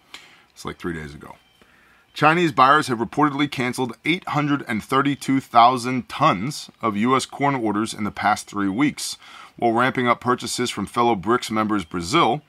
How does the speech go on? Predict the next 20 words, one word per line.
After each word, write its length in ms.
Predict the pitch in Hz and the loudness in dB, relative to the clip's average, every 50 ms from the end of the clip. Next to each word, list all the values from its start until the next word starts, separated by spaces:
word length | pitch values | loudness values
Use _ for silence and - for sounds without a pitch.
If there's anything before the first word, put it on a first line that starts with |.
| _ - - - - - - _ | _ -20 -20 -20 -20 -20 -20 _
which 240 | - 135 151 151 - | -2 0 0 2 2
is 300 | 156 151 147 139 - - - _ - | 2 2 2 2 0 -4 -10 _ -10
projected 520 | - 135 123 110 135 147 - - 160 147 - | -8 -4 0 2 2 2 2 0 -4 -4 -4
to 120 | - 131 | -6 -8
pass 460 | 123 - - - 120 123 127 123 - | -8 -6 -2 2 4 4 4 2 0
the 120 | - 104 101 | -6 -6 -2
U 240 | 98 113 131 127 120 | 0 2 2 4 2
S 160 | 113 - - | 2 0 -2
as 140 | 107 95 85 | -6 -6 -6
the 100 | 98 90 | -6 -8
top 340 | - - 110 113 117 - - - | -4 2 4 4 4 4 2 -2
exporter 540 | 120 107 - - - 113 113 104 101 98 | -6 -6 -6 -8 -6 -4 -4 -2 -2 -2
this 300 | 85 98 98 90 - - | -2 -2 -4 -4 -4 -6
year. 320 | - 117 131 120 85 67 - - - _ _ _ _ _ _ _ _ _ _ _ _ _ _ _ _ _ - - | -2 0 2 2 2 0 -4 -16 -20 _ _ _ _ _ _ _ _ _ _ _ _ _ _ _ _ _ -14 -10
According 320 | - 101 - 123 123 123 110 | -10 -4 0 2 2 2 2
to 40 | 98 | 0
the 80 | 104 101 | -2 -2
report, 380 | 98 - - 151 170 170 - - - - - - - - | -2 0 2 4 4 4 2 -2 -14 -20 -20 -20 -20 -18
citing 380 | - - - 120 113 107 104 98 | -10 0 4 4 4 4 2 -2
traders, 500 | - - 135 143 139 143 139 127 - - | 0 2 2 4 4 2 0 -2 -2 -6